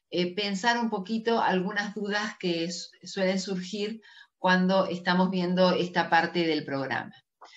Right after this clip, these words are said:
¿Se puede decir que una frase nominal es lo mismo que una oración? ¿Por qué? No, no es lo mismo, porque una frase nominal es una frase que puede ser muy larga, puede ser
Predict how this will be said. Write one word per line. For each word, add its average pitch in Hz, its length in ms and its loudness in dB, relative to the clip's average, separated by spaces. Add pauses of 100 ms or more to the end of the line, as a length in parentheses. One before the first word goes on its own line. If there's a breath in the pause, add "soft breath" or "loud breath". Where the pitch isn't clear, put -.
(300 loud breath)
¿Se 233 180 0
puede 320 260 0
decir 285 300 0
que 285 60 -4
una 233 180 2
frase 214 300 -2
nominal 175 440 2
es 202 80 -4
lo 196 120 -2
mismo 180 380 -2
que 175 80 -6
una 180 120 2
oración? 208 720 -2 (640)
¿Por 175 240 0
qué? 147 280 -8 (300 soft breath)
No, 202 420 2
no 220 140 0
es 262 160 4
lo 170 120 0
mismo, 147 380 -4
porque 160 260 -6
una 294 140 0
frase 285 300 -2
nominal 202 640 -2
es 214 160 -6
una 233 200 -2
frase 220 760 -2 (340)
que 180 100 -8
puede 285 200 -4
ser 285 200 -4
muy 247 280 0
larga, 165 580 2
puede 226 220 0
ser 226 360 2